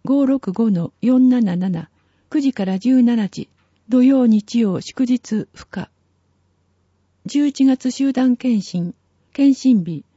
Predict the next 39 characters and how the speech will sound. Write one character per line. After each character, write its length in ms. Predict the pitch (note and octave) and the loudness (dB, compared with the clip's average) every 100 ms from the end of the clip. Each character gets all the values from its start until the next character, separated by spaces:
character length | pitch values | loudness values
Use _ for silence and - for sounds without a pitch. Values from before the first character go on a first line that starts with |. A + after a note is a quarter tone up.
| _ - | _ -4
十 200 | C#4 C#4 | 2 2
一 200 | - B3+ | 4 2
月 260 | B3+ - | 2 2
三 140 | A#3 A3 | 2 2
日 340 | - G#3 G3 - | -4 -6 -4 0
木 280 | A#3 - | 0 2
曜 300 | C#4 B3 G3 - | 2 2 0 -6
祝 260 | - - A#3+ | -18 -6 -6
日 220 | A#3 - | -6 -8
か 160 | - G3 | -4 -4
ら 160 | F3+ - | -4 -8
八 220 | - B3 B3 | -2 0 0
日 300 | A3+ G#3 - - | -2 -6 -8 -8
火 140 | G#3 | -4
曜。 400 | G#3 F#3+ E3 D#3+ _ _ _ _ _ _ _ | -2 -2 -6 -10 _ _ _ _ _ _ _
丸 300 | A3+ B3 B3+ | 0 2 4
一、 400 | B3 - G#3+ - _ _ - | 2 0 -4 -6 _ _ -8
十 220 | A3+ C#4 | 2 4
月 240 | C4 C4 A#3+ | 6 4 0
十 180 | A#3+ | 0
八 260 | B3+ B3+ A#3+ | 0 -2 2
日 300 | A#3 G#3 A3 | 2 2 -6
火 200 | - A3+ | -6 -4
曜 220 | A#3 A3 | -2 -2
ま 140 | F3 E3 | -2 -4
で。 160 | - - _ _ _ _ _ - | -10 -16 _ _ _ _ _ -4
電 280 | A#3 G#3+ | 0 0
話、 160 | F#3+ F3+ _ _ _ | 0 -6 _ _ _
零 220 | - C4+ C4+ | -2 0 0
三 360 | - A3+ E3+ - - | 0 -2 -2 -8 -4
四 200 | B3+ C#4 | 2 4
三 300 | - C4+ G3+ | 4 0 0
三 320 | - A#3 A3+ | 0 0 2
零 240 | A3 G#3 F#3 | 2 0 0
の 200 | E3+ - | -2 -6
三 400 | - - C#4 C4 | -8 0 2 4
一 240 | C4+ - F#3+ | 4 0 -6
一 220 | - G#3 | -6 -8
三。 280 | G3+ F3 | -6 -6